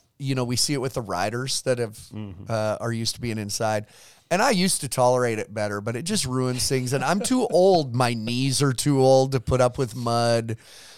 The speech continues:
Speaker 1: But it does. It, it, it makes you deal with things. It gives me material I don't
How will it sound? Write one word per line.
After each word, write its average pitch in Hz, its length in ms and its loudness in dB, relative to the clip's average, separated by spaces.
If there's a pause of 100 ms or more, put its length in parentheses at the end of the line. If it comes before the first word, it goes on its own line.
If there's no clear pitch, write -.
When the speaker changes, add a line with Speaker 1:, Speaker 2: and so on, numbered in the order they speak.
(140)
Speaker 1:
But 233 140 4
it 165 200 0
does. 120 300 2
It, 139 200 -4
it, 160 120 -6 (240)
it 151 140 -10
makes 151 300 0
you 160 60 0
deal 127 320 2
with 120 140 0
things. 113 720 -2
It 165 60 -2
gives 165 300 0
me 175 140 -4
material 139 540 0
I 120 100 2
don't 120 260 -4